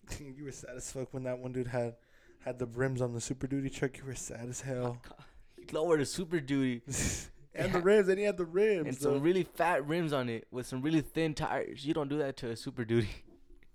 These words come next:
Speaker 1: It's the evil world we live in. La, la truck. La, la truca.
Speaker 2: Los cuz. Yeah, nah.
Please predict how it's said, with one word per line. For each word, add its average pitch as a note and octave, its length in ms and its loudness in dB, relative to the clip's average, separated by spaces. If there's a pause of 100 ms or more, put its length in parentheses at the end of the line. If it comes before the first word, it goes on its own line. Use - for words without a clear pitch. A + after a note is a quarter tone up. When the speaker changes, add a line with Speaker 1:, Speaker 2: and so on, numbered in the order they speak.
(580)
Speaker 1:
It's A#2+ 100 -10
the B2+ 80 -12
evil B2 300 -12
world C3+ 260 -8
we B2+ 60 -12
live A#2+ 240 -12
in. A#2+ 180 -10 (100)
La, A2 120 -12 (180)
la A#2 120 -6
truck. D3 640 -8 (320)
La, A#2+ 60 -10 (320)
la A2 60 -20
truca. A#2+ 520 -10
Speaker 2:
Los A2 140 -12
cuz. C3+ 600 -4 (420)
Yeah, C#3 160 -12
nah. C3+ 140 -6